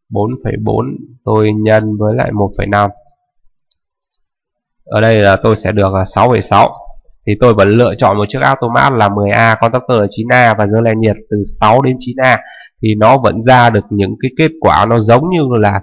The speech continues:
theo anh em tính toán ở trên. Thì anh em đã bỏ được qua các bước như là phải đặt công thức là,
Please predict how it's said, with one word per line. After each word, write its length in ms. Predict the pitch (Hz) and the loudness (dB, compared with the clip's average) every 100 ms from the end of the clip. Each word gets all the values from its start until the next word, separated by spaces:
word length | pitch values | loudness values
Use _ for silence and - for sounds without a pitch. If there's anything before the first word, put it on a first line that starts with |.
| - - _ _ - | -10 -20 _ _ -2
theo 160 | 127 | 0
anh 100 | 127 | 2
em 220 | 127 123 123 | 2 -2 -4
tính 120 | 123 | -2
toán 180 | 117 123 | 0 2
ở 120 | 135 | 2
trên. 220 | 104 127 120 | 2 2 2
Thì 220 | - 110 | -2 -4
anh 100 | 117 | 0
em 200 | 123 117 117 - - 117 _ | 2 2 0 -6 -14 -20 _
đã 260 | 117 - - | -6 -2 0
bỏ 320 | 113 104 101 | 4 4 4
được 160 | 117 113 - | 0 -4 0
qua 220 | 123 117 | 2 2
các 160 | 139 151 | 0 0
bước 220 | 170 175 - | 2 2 2
như 140 | 131 | 2
là 140 | 107 - - - - - - - _ _ _ - - - - - | 2 0 -8 -20 -20 -20 -20 -20 _ _ _ -20 -20 -20 -6 0
phải 200 | 98 98 | 0 2
đặt 160 | 110 - | -2 0
công 160 | 120 123 - | 0 2 0
thức 180 | - | 0
là, 160 | 113 | 2